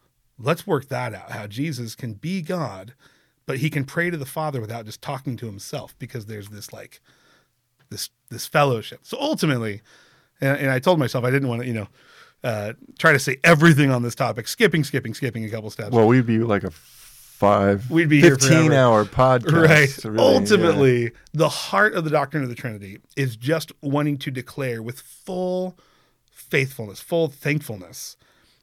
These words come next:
Speaker 1: that who God has been for us in the way he saved us by sending us his Son and sending us his Spirit,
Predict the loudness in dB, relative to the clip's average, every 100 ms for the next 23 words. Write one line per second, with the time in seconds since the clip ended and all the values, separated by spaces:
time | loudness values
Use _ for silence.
0 | _ -4 -2 -2 -6 -12 -4 -2 0 -2
1 | -4 -4 -4 -6 -8 -12 _ -10 -6 -4
2 | -2 -4 -6 -8 -8 -10 -10 -6 -6 -6
3 | -8 -10 -12 -10 -10 -10 -12 -16 -18 _
4 | _ _ -14 -10 -8 -4 -2 0 -2 -4
5 | -8 -10 -8 -6 -6 -8 -12 _ _ _
6 | -10 -8 -6 -4 -2 -2 -4 -8 -10 -12
7 | -10 -6 -6